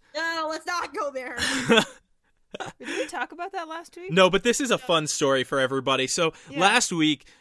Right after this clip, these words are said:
Speaker 2: um, Diane and I were fortunate enough to win a meet and greet with Casey Musgraves. This is totally off topic of our A C M discussion, but a fun story nonetheless.
Speaker 1: It kinda
Speaker 2: And
Speaker 1: makes sense, though.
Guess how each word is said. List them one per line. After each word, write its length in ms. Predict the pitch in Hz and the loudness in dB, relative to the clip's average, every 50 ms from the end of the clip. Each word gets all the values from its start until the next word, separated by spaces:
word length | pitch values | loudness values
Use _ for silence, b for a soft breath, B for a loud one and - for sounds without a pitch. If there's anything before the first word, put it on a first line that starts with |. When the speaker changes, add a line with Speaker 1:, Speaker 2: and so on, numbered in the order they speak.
| b b b | b b b
Speaker 2:
um, 320 | 147 151 147 135 131 - - | 4 4 4 4 2 -2 -4
Diane 320 | 139 160 156 160 175 190 | -2 0 2 4 4 2
and 80 | 185 170 | 2 2
I 100 | 151 143 | 2 2
were 120 | 143 143 123 | 2 0 -2
fortunate 440 | - - 156 147 147 - 156 147 139 | -4 -2 -2 -2 0 -2 -2 -2 -2
enough 200 | 135 127 123 - | 0 -2 -2 -2
to 120 | - 147 | -4 -2
win 200 | 131 135 135 135 | 0 0 0 0
a 160 | 131 123 127 131 | 0 -2 -2 -4
meet 280 | 127 131 135 135 139 - | -4 -4 -4 -4 -4 -4
and 100 | 131 120 | -8 -8
greet 220 | 127 127 127 123 | -6 -6 -6 -4
with 120 | 107 120 117 | -6 -8 -8
Casey 360 | - 151 139 139 - - 135 | -2 -2 -2 -2 0 -4 -4
Musgraves. 760 | 123 127 127 123 - - 127 117 107 113 113 113 - - - b b b b b b | -4 -4 -6 -6 -6 -8 -8 -8 -8 -10 -10 -12 -12 -14 -14 b b b b b b
This 200 | 147 165 170 - | -2 -2 0 0
is 120 | 180 - | -2 -2
totally 320 | - - 156 160 151 147 139 | 0 0 0 2 4 4 2
off 140 | 127 127 | 2 2
topic 320 | - - 131 123 - 127 - | 0 0 0 0 0 -4 -4
of 100 | 127 127 | -2 0
our 80 | 131 | 0
A 100 | 123 123 | 2 2
C 160 | 123 - - 123 | 0 0 0 -2
M 100 | 120 113 | -2 -2
discussion, 420 | 120 - - 131 120 - - 127 | -6 -4 -4 -2 -2 -2 -2 -4
but 80 | 127 123 | -4 -4
a 40 | |
fun 220 | - - 147 139 127 | 0 0 0 0 0
story 300 | - - 143 127 120 120 | -2 -2 0 0 0 0
nonetheless. 560 | 120 120 117 117 113 117 113 113 113 - - B B B B | -2 -4 -4 -6 -8 -8 -8 -6 -6 -6 -6 B B B B
Speaker 1:
It 60 | B B B - - 831 | B B B -12 -12 -6
kinda 140 | - 160 170 | -2 2 2
Speaker 2:
And 160 | 175 180 180 | 2 2 2
Speaker 1:
makes 80 | - - | -2 -8
sense, 180 | 220 165 170 _ _ _ - | -20 -20 -20 _ _ _ -20
though. 400 | 180 170 170 175 190 233 269 | -20 -18 -18 -18 -16 -18 -18